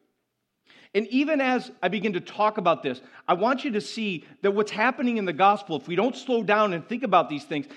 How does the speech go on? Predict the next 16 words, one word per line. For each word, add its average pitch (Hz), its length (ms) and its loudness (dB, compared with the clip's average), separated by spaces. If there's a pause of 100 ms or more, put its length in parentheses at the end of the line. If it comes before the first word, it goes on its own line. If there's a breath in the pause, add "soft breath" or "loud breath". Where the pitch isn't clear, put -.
(180 loud breath)
is 175 100 -2
an 208 80 0
expanding, 214 840 2 (180 loud breath)
a 180 100 0
deepening 143 1040 0 (640)
of 190 160 4
our 196 200 4
understanding 214 920 2 (420)
of 165 300 2
the 156 200 -6 (140)
glorious 247 800 4
identity 185 720 -2
of 139 100 -4
Jesus 131 400 -10
Christ. - 560 -12 (1080 soft breath)
Y-, 220 120 -8